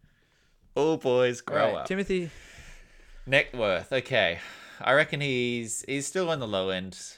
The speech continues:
Speaker 1: He's, he's clearly about, I'd say eleven million.
Speaker 2: What?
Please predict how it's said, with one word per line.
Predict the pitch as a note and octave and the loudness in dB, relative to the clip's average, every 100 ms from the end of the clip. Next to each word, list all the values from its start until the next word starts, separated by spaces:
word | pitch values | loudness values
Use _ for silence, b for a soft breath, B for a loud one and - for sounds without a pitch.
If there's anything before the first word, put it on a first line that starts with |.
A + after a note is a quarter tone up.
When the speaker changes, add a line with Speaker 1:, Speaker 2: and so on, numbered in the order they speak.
| A#2 | -8
Speaker 1:
He's, | A2+ G#2+ - | -6 -6 -10
he's | - B2 - | -8 -10 -8
clearly | - D#3 C#3+ B2+ | -6 -2 0 0
about, | G#2 G#2+ G#2 G2+ F#2+ - - - _ _ _ _ _ _ _ _ _ _ _ _ - - | 2 4 4 4 2 -2 -10 -20 _ _ _ _ _ _ _ _ _ _ _ _ -16 -12
I'd | A2 | -4
say | A#2+ | -2
eleven | G2 G#2+ G2+ F#2 | 0 -2 -4 -10
million. | D2+ G#1+ F#2 G2 _ _ _ _ _ - | -10 -12 -16 -20 _ _ _ _ _ -20
Speaker 2:
What? | - A#3+ E4+ F4 E4 - | -14 -10 -6 -6 -8 -12